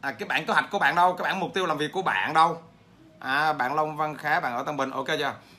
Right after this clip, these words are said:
Cái bản kế hoạch đâu? Cái bản mục tiêu của bạn đâu? Và nếu mà bạn nào đó mà không trả lời được cái câu đó thì phần lớn là, à, hôm nay mình, à, livestream muộn. Ok, chào bạn Úc Linh, chào bạn Linh Lan. Lần đầu tiên biết các bạn, rất là tuyệt vời.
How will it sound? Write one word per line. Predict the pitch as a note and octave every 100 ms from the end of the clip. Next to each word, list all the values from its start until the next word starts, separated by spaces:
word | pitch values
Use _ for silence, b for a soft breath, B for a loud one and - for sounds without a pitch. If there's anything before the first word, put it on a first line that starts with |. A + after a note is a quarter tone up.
| -
Cái | A3
bản | - F3
kế |
hoạch | G3 F3+
đâu? | G3
Cái |
bản | G3+ F#3
mục | F#3
tiêu | G3+ G3
của | G#3
bạn | C3 C3 F3
đâu? | E3+ E3
Và | D3+
nếu | D3 F#3+
mà | F#3+
bạn | B2 C#3+
nào | C#3+
đó | F3
mà | C#3+
không | E3+ C#3+
trả | D3
lời | C#3+
được | C3
cái | E3+
câu | E3+ C#3+
đó | D3
thì | E3+ C3+ A#2
phần | - - C3 C3
lớn | C#3+ F#3+ F#3+ C3+
là, | B2 B2 A#2 A2+ - - _ B B B B B B - - - - - _ - -
à, | A#2 A#2 -
hôm | A2+ C3 F3+
nay | E3+ E3+
mình, | E3 C#3+
à, | C#3 C3+ C3+ A2+ - - _ - - - - G#2
livestream | A#2+ D#3 D#3+ E3
muộn. | C3 D3 D#3
Ok, | E3+ F#3+ E3+
chào | D3
bạn | C3+ B2+ D3+
Úc | F#3+ F#3+
Linh, | F3+ F3
chào | D3 B2+
bạn | A#2+ C#3
Linh | D#3+ D#3+
Lan. | D#3+ D#3+ D3 C3+
Lần | C3 C3
đầu | C3
tiên | B2 D#3+
biết | D#3+ -
các |
bạn, | B2+ C3+ C#3
rất | F#3
là | C3
tuyệt | A#2
vời. | C3 B2